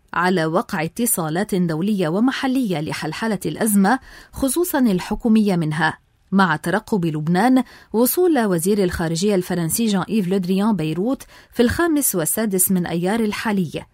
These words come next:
متسلحًا بورقة العقوبات من دون الإفصاح عن أسماء المرشحين فيها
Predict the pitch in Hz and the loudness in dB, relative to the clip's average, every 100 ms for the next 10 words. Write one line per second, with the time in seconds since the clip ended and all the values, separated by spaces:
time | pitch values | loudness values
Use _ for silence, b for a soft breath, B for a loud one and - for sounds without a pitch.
0 | _ - 185 170 147 196 190 175 180 160 | _ -6 -4 -2 -2 0 0 -2 -2 -2
1 | 151 165 208 202 175 147 147 220 220 170 | -2 -4 -2 -4 -4 -6 -4 -4 -2 0
2 | 170 240 - - B B - 233 226 262 | 2 2 0 -8 B B 2 6 6 6
3 | 254 226 - 349 311 226 165 170 208 214 | 4 2 2 0 2 0 2 2 2 2
4 | 196 175 165 - 196 294 302 262 302 233 | 2 2 0 -2 -2 0 0 0 0 0
5 | 175 156 | 0 0